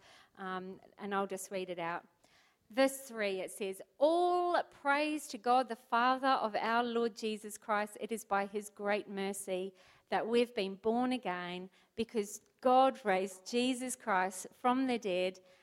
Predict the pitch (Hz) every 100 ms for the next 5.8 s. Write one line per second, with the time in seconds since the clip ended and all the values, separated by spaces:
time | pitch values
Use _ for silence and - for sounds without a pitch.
0 | _ 226 240 247 285 302 311 262 254 294
1 | 302 247 269 320 294 220 208 202 - -
2 | 196 262 381 359 - 339 359 - 269 320
3 | - - 262 302 - 247 214 190 185 -
4 | _ _ _ _ _ _ _ _ _ -
5 | 277 285 302 330 320 302 262